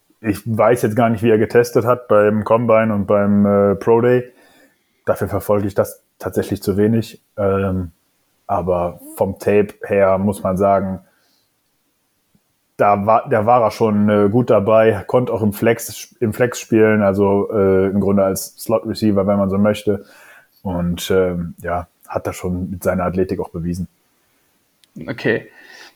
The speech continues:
Speaker 2: dann, ähm, gehen wir mal zur Nummer drei, und zwar Jelani Woods von Virginia. Ist der denn deine Nummer eins oder ist der noch weiter unten?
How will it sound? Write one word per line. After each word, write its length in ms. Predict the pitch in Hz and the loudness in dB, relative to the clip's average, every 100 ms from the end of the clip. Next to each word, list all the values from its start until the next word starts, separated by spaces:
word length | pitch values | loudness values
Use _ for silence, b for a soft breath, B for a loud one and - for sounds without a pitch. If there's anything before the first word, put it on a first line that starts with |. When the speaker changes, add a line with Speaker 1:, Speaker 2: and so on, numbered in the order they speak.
| _ | _
Speaker 2:
dann, 540 | - 123 131 131 131 127 | -2 0 2 2 2 0
ähm, 640 | - 127 127 127 127 - - _ _ | 0 2 2 2 0 -4 -10 _ _
gehen 140 | 143 | 0
wir 80 | 156 | 2
mal 300 | 151 139 - | 4 2 2
zur 220 | - 143 | -2 0
Nummer 280 | 139 135 131 | 2 2 0
drei, 680 | 110 127 143 175 139 123 - _ _ _ | 0 0 2 2 0 -4 -8 _ _ _
und 160 | 139 127 | -4 -4
zwar 400 | - 127 123 - | 0 2 2 0
Jelani 720 | 117 131 123 131 139 139 131 | -4 0 2 2 4 4 2
Woods 640 | 113 120 151 - - - - | -2 -2 -2 -2 -10 -14 -16
von 360 | - 135 127 117 | -2 2 2 2
Virginia. 600 | 127 113 123 147 131 117 | 0 0 0 2 2 0
Ist 420 | - 151 - - | -2 -6 -6 0
der 120 | 180 | 0
denn 160 | 262 262 | 2 2
deine 240 | 262 254 | 2 2
Nummer 280 | 254 240 240 | 2 2 0
eins 400 | - 220 226 - | 0 0 -2 -2
oder 340 | 156 156 147 | 2 4 4
ist 280 | 147 - - | 0 -6 -2
der 420 | 147 143 135 117 - | 2 6 4 2 0
noch 300 | 143 139 123 | 0 0 0
weiter 260 | 120 110 | 0 0
unten? 380 | 117 107 120 | 0 -2 -6